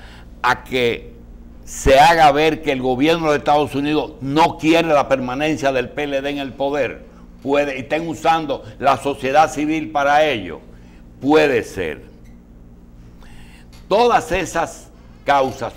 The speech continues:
pueden ser, pero quizás fue el propio gobierno y el Partido de la Liberación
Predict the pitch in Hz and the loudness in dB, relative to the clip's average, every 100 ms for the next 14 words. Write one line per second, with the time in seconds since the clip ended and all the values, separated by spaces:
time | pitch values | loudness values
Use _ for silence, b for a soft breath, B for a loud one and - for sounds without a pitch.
0 | - 135 147 143 117 87 - 76 67 - | -6 2 4 4 0 -6 -10 -10 -12 -18
1 | - - - - - B B - - 175 | -20 -20 -20 -20 -20 B B -10 -4 -4
2 | 160 - 170 143 - 147 127 117 - 135 | -4 -10 -14 -14 -8 -8 -8 -10 -12 -10
3 | 131 - 120 160 196 196 180 156 123 127 | -10 -10 -8 -6 -6 -8 -8 -6 -6 -4
4 | 147 156 139 98 90 123 117 107 95 90 | -4 -4 -6 -12 -6 -2 -2 -4 -8 -8
5 | - 143 156 143 113 B B 95 110 120 | -4 -2 -2 -4 -8 B B -6 -2 0
6 | 143 143 127 101 - 92 80 65 | 0 -2 -2 -4 -8 -10 -12 -12